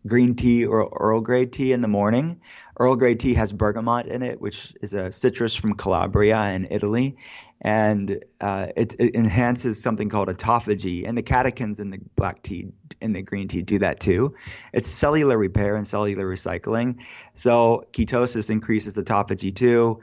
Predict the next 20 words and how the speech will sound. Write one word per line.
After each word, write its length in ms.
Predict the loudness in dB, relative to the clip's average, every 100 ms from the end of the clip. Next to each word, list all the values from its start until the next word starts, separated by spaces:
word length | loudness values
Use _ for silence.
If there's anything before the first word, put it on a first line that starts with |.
| _
It's 120 | -8
a 40 | -6
cellular 560 | -4 0 2 2 0
recycling, 800 | -4 -4 -6 -6 -10 -10 -12 -12 -4
anti-aging, 760 | -2 0 0 2 0 0 -6 -6
like, 180 | -6 -2
anti-disease 720 | -2 -2 -4 0 2 2 2
pathway 460 | 0 2 2 2
that 120 | 2 -2
I'm 200 | -4 -6
fascinated 600 | -2 -2 -2 -4 -4 -2
with. 240 | 0 0 -4 -8 -20 -20 -2
So 220 | 2 4
I, 240 | 4 2 0
in 380 | -4 -4 -4 -6
the 80 |
craziness 680 | -4 0 0 2 -2 -2 -4
of 120 | -6
my 140 | -4 -6
schedule 720 | -2 -2 0 0 0 -2